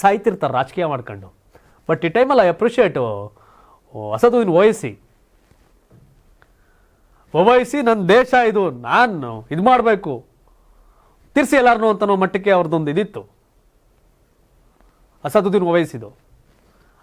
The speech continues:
ಆದ್ರೆ ಕೆಲವರು, ಆ, ಪಾಕಿಸ್ತಾನಕ್ಕಿಂತ ಜಾಸ್ತಿ ಆಡ್ತಾರೆ ಕೆಲವರು.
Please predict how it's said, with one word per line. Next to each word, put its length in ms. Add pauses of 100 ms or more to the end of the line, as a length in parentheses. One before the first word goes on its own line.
(120)
ಆದ್ರೆ 200
ಕೆಲವರು, 960 (800)
ಆ, 120
ಪಾಕಿಸ್ತಾನಕ್ಕಿಂತ 760
ಜಾಸ್ತಿ 220
ಆಡ್ತಾರೆ 240
ಕೆಲವರು. 320